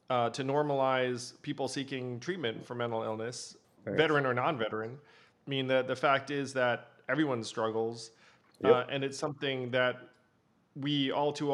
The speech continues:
Speaker 1: often keep to ourselves. Uh, and one of the reasons why reading your book was, for me in particular, a jarring experience is because you get into the nitty-gritty of just how much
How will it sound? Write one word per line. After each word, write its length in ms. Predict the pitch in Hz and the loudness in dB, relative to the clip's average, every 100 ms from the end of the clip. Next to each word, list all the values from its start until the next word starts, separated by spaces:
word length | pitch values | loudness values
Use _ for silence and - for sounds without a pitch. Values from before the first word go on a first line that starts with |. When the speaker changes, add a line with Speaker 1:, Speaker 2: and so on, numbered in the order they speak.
| 139 | 0
Speaker 1:
often 400 | 139 135 120 113 - | 0 -4 -4 -8 -10
keep 120 | 156 | -12
to 120 | - 127 | -8 -4
ourselves. 640 | 117 135 156 131 117 117 - - - _ _ | -2 0 0 0 -2 -6 -14 -20 -20 _ _
Uh, 160 | 156 156 | 2 2
and 80 | 160 165 | 2 2
one 80 | 226 | 2
of 80 | 285 | 2
the 40 | 208 | 2
reasons 320 | 175 165 147 | 2 -2 2
why 100 | 151 139 | 2 2
reading 140 | 151 147 | 0 0
your 160 | 135 120 | -2 -2
book 120 | 139 139 | -4 0
was, 380 | 123 117 110 - - 147 | 0 0 -2 -14 -8 -2
for 120 | 139 | 0
me 360 | 143 165 151 | 0 0 0
in 100 | 104 120 | -4 -6
particular, 580 | 117 - 143 151 160 170 120 | -6 -6 -4 -2 0 0 0
a 20 | 104 | 0
jarring 360 | 117 120 127 131 113 | 0 0 -2 -6 -8
experience 640 | - 120 127 143 156 - - - _ _ | -10 -8 -6 -8 -10 -14 -20 -20 _ _
is 140 | 151 131 | -2 -2
because 720 | 156 151 - 160 147 139 - - _ | -4 -6 0 2 0 -4 -10 -16 _
you 140 | 143 151 | -10 -2
get 200 | 160 226 | 2 2
into 200 | 233 180 156 | 2 0 2
the 40 | 147 | 2
nitty-gritty 600 | 147 139 120 151 139 127 | 2 0 0 0 2 0
of 40 | 110 | 0
just 260 | 107 135 127 - | 0 -2 -2 -2
how 120 | 135 | -2
much 380 | 131 127 120 - | 0 0 -2 -8